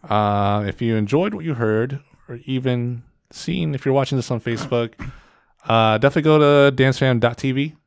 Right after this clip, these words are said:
and check out the rest of our stuff. We have all kinds of other stuff there. Well, mostly all this, but, um, you know, other stuff. <laughs>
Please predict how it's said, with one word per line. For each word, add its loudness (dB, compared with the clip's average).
and -2
check -2
out -4
the -4
rest -2
of -4
our -4
stuff. -6
We -6
have -4
all 0
kinds -4
of -2
other -8
stuff -6
there. -4
Well, -6
mostly 0
all -2
this, 0
but, -4
um, -4
you -6
know, -4
other -8
stuff. -2
<laughs> 0